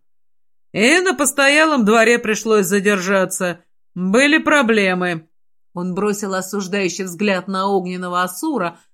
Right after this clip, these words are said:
который стоял с видом самой невинности и чуть ли не насвистывал. "Нашему пламенному приглянулась красотка.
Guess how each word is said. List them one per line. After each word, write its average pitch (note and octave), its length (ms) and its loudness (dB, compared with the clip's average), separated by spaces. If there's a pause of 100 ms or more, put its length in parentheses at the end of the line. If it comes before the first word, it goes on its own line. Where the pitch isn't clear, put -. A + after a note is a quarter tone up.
который F#4 400 0
стоял D4 480 0
с - 100 -6
видом C#4+ 320 -4
самой D4 420 -2
невинности F#3 920 -4 (220)
и G#4+ 180 0
чуть - 220 -2
ли A#3 100 -2
не A3 120 -4
насвистывал. F3+ 1000 -4 (800)
"Нашему G#3+ 580 2
пламенному G#3+ 1120 0
приглянулась A#3+ 680 0
красотка. F#3 880 -2